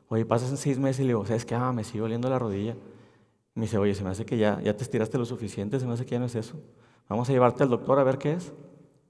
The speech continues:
Llego con el doctor y en, en el gimnasio siempre le echan la culpa a todos los meñiscos, ¿no?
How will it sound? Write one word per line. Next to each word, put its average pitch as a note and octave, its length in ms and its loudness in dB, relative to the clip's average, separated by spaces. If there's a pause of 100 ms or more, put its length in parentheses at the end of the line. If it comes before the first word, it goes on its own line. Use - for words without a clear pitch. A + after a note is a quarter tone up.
(640)
Llego C3 200 8
con D3+ 140 6
el D3+ 100 6
doctor E3 720 0 (480)
y C#3+ 120 6
en, - 720 2 (160)
en C#3 140 6
el C#3 80 6
gimnasio D3 400 4
siempre D#3+ 240 4
le D#3 60 6
echan E3+ 120 2
la D3+ 100 2
culpa D3 200 0
a D3 60 -4
todos D3 140 6
los D3 120 2
meñiscos, A2+ 480 -2
¿no? G#2 200 -6